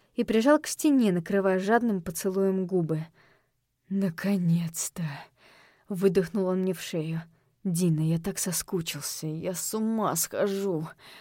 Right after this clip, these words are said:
"Правда?" — хмыкнула я, отворачиваясь.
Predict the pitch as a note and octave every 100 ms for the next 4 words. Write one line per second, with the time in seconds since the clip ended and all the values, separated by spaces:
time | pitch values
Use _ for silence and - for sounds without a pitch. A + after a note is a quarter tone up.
0 | - _ _ _ _ _ _ F#3+ E3+ E3
1 | E3 B3+ B4 _ _ _ _ - - B3
2 | A3+ - A3 A3 G#3 G3+ A3 A3 F#3+ -
3 | F#3 F3+ E3+